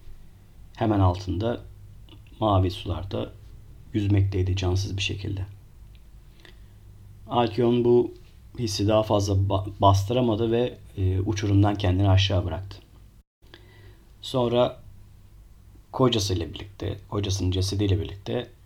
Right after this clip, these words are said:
e, sulara karıştılar. Tanrılar tabii bunların sevgisini, kendileriyle kıyaslanan bu sevgiyi veya kendileriyle kıyaslanan bu çifti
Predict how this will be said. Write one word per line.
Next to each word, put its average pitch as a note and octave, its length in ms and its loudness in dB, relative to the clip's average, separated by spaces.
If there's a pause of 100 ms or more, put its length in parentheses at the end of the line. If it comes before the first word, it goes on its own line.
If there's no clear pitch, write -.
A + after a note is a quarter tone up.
(640)
e, G2+ 220 -8 (260)
sulara G2 460 -2
karıştılar. - 640 -4 (480)
Tanrılar G3 460 8
tabii G3 440 8 (680)
bunların D3 480 8
sevgisini, A#2+ 800 2 (540)
kendileriyle A2 500 2
kıyaslanan G#2+ 720 2
bu G2+ 60 0
sevgiyi F#2 480 0
veya G2 260 4
kendileriyle G2+ 480 0
kıyaslanan G#2+ 560 -2 (460)
bu C3 160 4
çifti B2 520 0